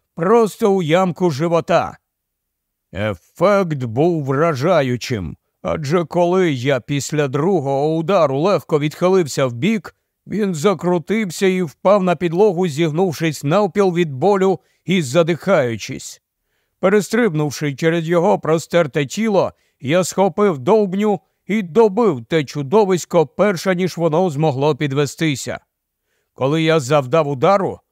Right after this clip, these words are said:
позаду мене пролунав тихий сміх. Обернувшись, я побачив Тарса Таркаса, Солу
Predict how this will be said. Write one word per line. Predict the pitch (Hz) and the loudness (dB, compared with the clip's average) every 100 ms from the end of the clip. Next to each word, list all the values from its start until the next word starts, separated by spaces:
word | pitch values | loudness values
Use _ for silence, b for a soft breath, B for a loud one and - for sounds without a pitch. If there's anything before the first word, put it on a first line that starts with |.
| _ _ - | _ _ -2
позаду | 226 208 196 220 185 196 | 0 2 2 0 0 -2
мене | 175 220 208 214 | 0 0 0 -2
пролунав | - 175 175 156 151 185 151 | 0 0 2 0 0 0 -2
тихий | - 151 143 156 151 | -2 -2 -2 -4 -4
сміх. | - - 160 127 - _ _ _ _ _ _ - | -4 -2 -2 -2 -8 _ _ _ _ _ _ -6
Обернувшись, | 123 139 147 190 226 - 156 95 - _ _ - | -2 -2 0 0 0 -2 -4 -6 -12 _ _ -6
я | 151 180 | -2 0
побачив | 165 185 160 202 190 170 160 - | 2 0 2 0 0 -2 -4 -2
Тарса | 160 175 160 - 147 | 0 2 0 -2 -4
Таркаса, | - 185 202 175 147 - 117 - _ _ | 0 2 2 0 -2 -2 -6 -8 _ _
Солу | - - 220 208 127 | -6 2 2 2 -2